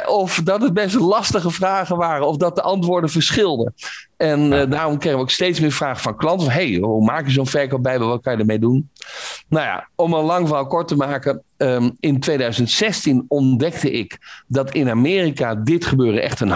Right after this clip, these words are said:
Speaker 1: hype is. Daar heet dit sales playbooks. Eh,
Speaker 2: Ja.
Speaker 1: vrijwel alle snel groeiende bedrijven werken met een sales playbook.
Speaker 2: Ja.
Speaker 1: En toen heb ik gedacht, "Weet je, ik vind dit zo geweldig. Ik wil in Nederland sales playbooks op de kaart zetten." Dus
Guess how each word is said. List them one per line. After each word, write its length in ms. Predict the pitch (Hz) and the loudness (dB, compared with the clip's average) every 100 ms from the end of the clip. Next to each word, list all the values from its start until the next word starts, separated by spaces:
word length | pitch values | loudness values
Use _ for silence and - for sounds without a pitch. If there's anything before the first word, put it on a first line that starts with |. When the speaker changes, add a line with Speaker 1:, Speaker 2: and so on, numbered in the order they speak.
| 117 | 0
Speaker 1:
hype 240 | 156 160 | -2 -2
is. 200 | 202 196 | -2 -2
Daar 160 | 123 113 | -4 0
heet 220 | 160 175 | -2 0
dit 160 | 120 | -2
sales 480 | - - 170 123 - | -2 0 0 0 -2
playbooks. 720 | - 131 127 160 226 - - - - - - | -2 -2 2 0 0 -2 -4 -10 -18 -20 -4
Eh, 120 | 135 | -2
Speaker 2:
Ja. 120 | 98 | 0
Speaker 1:
vrijwel 680 | 90 - 170 160 135 - - | -2 -2 -2 0 -2 -4 -12
alle 320 | - 190 240 147 | -4 -2 0 0
snel 400 | - 180 170 143 | 0 0 0 -2
groeiende 360 | - 151 123 | 0 2 2
bedrijven 500 | 123 131 127 104 104 120 | 2 0 -2 -2 0 0
werken 320 | 202 160 139 | -2 -2 0
met 160 | 123 | 0
een 80 | 120 | 0
sales 280 | 117 117 104 | 0 -2 -2
playbook. 480 | - 165 170 170 170 - - - | 0 0 2 0 -4 -18 -20 -6
Speaker 2:
Ja. 120 | 117 | -4
Speaker 1:
En 100 | 135 | 0
toen 160 | 139 | 0
heb 160 | 135 123 | 0 0
ik 100 | 151 | -2
gedacht, 420 | 143 135 131 - | 0 0 -2 -4
"Weet 220 | 143 131 | -2 -2
je, 200 | 131 127 - _ | 0 -4 -6 _
ik 180 | - 110 | -4 -2
vind 180 | 143 110 | 0 0
dit 160 | 107 | 0
zo 280 | - 147 156 | 0 0 0
geweldig. 520 | 127 120 117 117 120 - - - _ | 0 0 0 -2 -6 -10 -20 -20 _
Ik 180 | 185 131 | 0 4
wil 340 | 139 143 - | 4 2 0
in 180 | - 123 | 0 2
Nederland 440 | 120 131 120 123 - | 2 2 0 0 0
sales 340 | - 120 107 | 0 0 -2
playbooks 580 | - 123 117 113 - - | -2 0 0 -2 -4 -6
op 160 | 117 98 | -6 -2
de 80 | 104 | -2
kaart 320 | 127 95 - | -2 -6 -4
zetten." 340 | 107 90 80 | -6 -4 -8
Dus 80 | - | -10